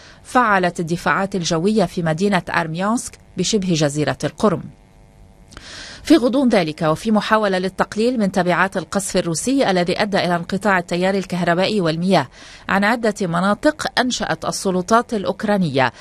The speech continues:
ما سمي بنقاط لا تقهر لتوفير خدمات الكهرباء والمياه والإنترنت في العديد من المدن والبلدات، وتوفر هذه النقاط أيضًا التدفئة وخدمة الإنترنت المجانية، حيث يحضر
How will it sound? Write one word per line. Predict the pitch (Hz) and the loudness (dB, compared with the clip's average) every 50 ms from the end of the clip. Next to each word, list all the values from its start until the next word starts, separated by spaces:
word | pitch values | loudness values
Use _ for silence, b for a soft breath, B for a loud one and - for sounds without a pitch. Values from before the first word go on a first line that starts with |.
| B B B B B | B B B B B
ما | 208 208 208 | 2 2 2
سمي | 196 - - 269 240 240 233 226 220 202 | 2 0 -2 0 0 2 2 2 2 2
بنقاط | 180 185 185 180 180 180 - 226 226 226 - 226 220 208 202 - - | 2 0 0 0 -2 0 2 2 2 2 0 -2 -2 -2 -2 -2 0
لا | 196 214 214 | 0 2 0
تقهر | 214 - 254 - - - - 143 - - - - | 0 -2 -4 -6 -4 -2 -2 -2 -2 -4 -6 -2
لتوفير | 190 196 196 202 180 175 - - 226 202 185 | 0 0 2 2 0 0 0 0 -2 -2 -2
خدمات | 180 - 180 175 175 180 190 190 - | -2 -2 -2 0 0 0 -2 -2 -2
الكهرباء | 180 160 - 175 180 175 175 170 190 202 - - | -4 -4 -2 -2 0 0 2 2 2 2 2 0
والمياه | 170 160 160 165 180 190 185 175 156 | 0 -2 -2 -2 0 0 0 2 0
والإنترنت | 143 143 - 180 190 - 185 175 190 214 220 214 - B B B B B B | 0 0 -2 -4 -2 -2 -2 0 0 0 0 -2 -6 B B B B B B
في | - - | 0 2
العديد | 202 185 156 170 175 175 214 240 233 202 202 - | 2 4 2 2 0 2 0 0 2 0 -2 0
من | 190 196 185 175 | 0 0 0 2
المدن | 165 160 170 202 208 196 196 175 | 0 0 0 0 2 2 2 2
والبلدات، | 160 156 151 147 151 147 143 143 214 214 180 - - - B B B B B B | 2 0 0 0 0 0 2 2 2 2 2 0 -6 -12 B B B B B B
وتوفر | - 208 196 - 208 208 208 - - 180 165 | 0 0 2 2 2 2 2 2 -2 -4 -2
هذه | 175 185 185 185 180 180 | -2 -2 0 0 -2 -2
النقاط | 170 170 160 - - 185 180 - - - | -2 -2 -4 0 0 0 0 0 0 -2
أيضًا | 180 185 180 160 202 269 311 247 - | 0 0 0 0 0 -2 -2 -2 -4
التدفئة | 202 - - - 180 180 - - 185 - 208 254 | -4 -4 -2 -4 -6 -4 -4 -2 -2 0 0 0
وخدمة | 277 240 208 - 208 180 180 175 170 - | 0 -2 -4 -4 -4 -2 -2 -2 -2 -2
الإنترنت | 160 151 165 180 - 180 165 175 190 190 190 185 | -4 -4 -4 -2 -2 -2 0 0 -2 -2 0 -2
المجانية، | 156 151 151 156 151 - 160 151 175 196 196 233 247 285 B B B B B B B | -2 0 -2 -2 0 0 0 0 0 0 2 2 2 2 B B B B B B B
حيث | - - 220 220 214 - 208 | 0 2 2 2 2 0 0
يحضر | 220 262 302 - 208 185 165 151 - | 0 0 0 0 0 0 0 0 0